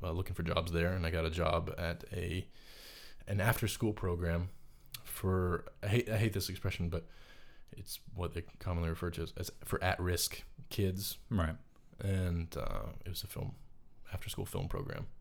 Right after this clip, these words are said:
Speaker 1: where I would be teaching basic, uh, film production. So I started doing that, and then in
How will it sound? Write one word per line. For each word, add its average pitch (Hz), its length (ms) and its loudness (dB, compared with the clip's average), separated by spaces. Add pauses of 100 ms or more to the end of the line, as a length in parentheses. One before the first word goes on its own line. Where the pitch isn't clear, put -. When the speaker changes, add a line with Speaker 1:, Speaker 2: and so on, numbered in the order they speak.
Speaker 1:
where - 160 0
I - 40 2
would 95 160 -2
be - 120 -6
teaching - 520 -4 (1040)
basic, - 560 -6 (180)
uh, - 200 -2 (140)
film - 160 -6
production. - 440 -4 (1600)
So - 140 -10 (800)
I 110 40 2
started 98 220 6
doing 87 180 4
that, 90 380 4 (240)
and 92 560 2 (240)
then 110 240 4
in 104 500 0